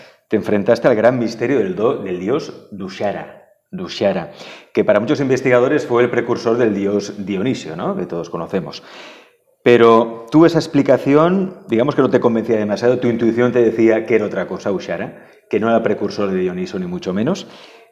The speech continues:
y, y que podía ser la representación de algo más,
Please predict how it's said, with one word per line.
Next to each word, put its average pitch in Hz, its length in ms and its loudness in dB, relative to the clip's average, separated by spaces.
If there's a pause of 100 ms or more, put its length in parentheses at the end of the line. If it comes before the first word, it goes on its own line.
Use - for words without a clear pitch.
(140)
y, 107 1000 6
y 104 40 -2
que 117 120 0
podía 113 280 0
ser 156 120 0
la 143 100 2
representación 110 920 -2
de 101 100 -2
algo 104 220 -2
más, 82 340 -10